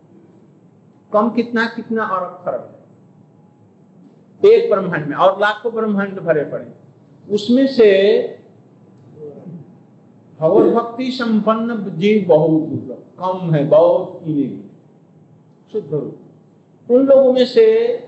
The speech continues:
नारायण परायण बहुत अल्प, नारायण परायणों में से बहुत कम है जो कृष्ण परायण। कृष्ण परायण में भी एकांतिक कृष्ण परायण बहुत दुर्लभ। उनमें से भी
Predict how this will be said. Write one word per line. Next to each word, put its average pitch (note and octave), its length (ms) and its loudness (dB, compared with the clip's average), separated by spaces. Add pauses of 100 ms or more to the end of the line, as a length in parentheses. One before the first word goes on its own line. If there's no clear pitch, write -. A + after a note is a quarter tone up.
(320)
नारायण F#3 440 -2
परायण G#3+ 600 -4 (1160)
बहुत F3+ 640 2
अल्प, A2 180 -18 (840)
नारायण G3 440 0
परायणों A3 460 -2
में B3 180 -2
से B3 180 2
बहुत G#3+ 720 -2
कम G#3 360 -2
है G3 240 -6
जो F#3 80 -8
कृष्ण F3+ 440 -8
परायण। B2 260 -8 (960)
कृष्ण A#3+ 360 0
परायण A3+ 440 -2
में A#3 260 -2
भी A3+ 100 0
एकांतिक G#3 720 -2
कृष्ण A3+ 360 -6
परायण G#3 480 -2 (760)
बहुत F#3 460 2
दुर्लभ। A#2+ 460 -10 (600)
उनमें A3+ 360 6
से B3 200 6
भी A3+ 560 -2